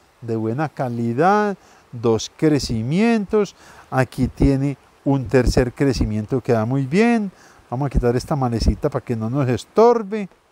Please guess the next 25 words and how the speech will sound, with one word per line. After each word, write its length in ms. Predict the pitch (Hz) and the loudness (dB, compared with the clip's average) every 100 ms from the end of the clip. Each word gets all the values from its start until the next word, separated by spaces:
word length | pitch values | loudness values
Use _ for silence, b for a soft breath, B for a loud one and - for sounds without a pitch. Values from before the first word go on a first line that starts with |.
| b b b b b - | b b b b b -16
Entonces 320 | 123 127 110 | -4 -4 -4
un 200 | - 139 | -6 -6
crecimiento, 920 | 127 143 131 123 151 233 226 - 226 202 _ b b b b b b b - | -4 -4 -4 -6 -4 -2 -4 0 0 0 _ b b b b b b b 2
eh, 320 | 135 139 139 _ - | 4 4 0 _ -6
una, 340 | 139 135 147 | -2 0 0
o, 260 | 151 123 113 | -2 -2 -4
un 360 | 135 135 127 120 | -2 -4 -2 0
brote 320 | 147 147 147 | 0 0 -2
que 140 | 127 | 0
ya 80 | 120 | 0
terminó 320 | - 151 139 | 0 -2 -2
de 120 | 139 | -2
crecer 340 | 151 123 127 127 | -2 -4 -2 -2
y 60 | |
floreció, 680 | 147 151 123 123 208 240 226 b b - | -2 -2 -2 0 2 2 2 b b -2
y 100 | 143 | 2
otro 320 | 131 - 151 | 2 2 2
brote 320 | 151 156 - | 4 2 0
que 280 | 151 131 123 | -4 -2 -4
terminó 400 | - 131 117 120 | -4 -4 -4 -2
de 120 | 139 | -2
crecer 400 | 147 131 202 214 | -2 -2 0 0
y 180 | 190 135 | -2 -10
está 220 | 113 - | -10 -10
floreciendo. 540 | 107 127 107 - 98 | -8 -8 -8 -10 -16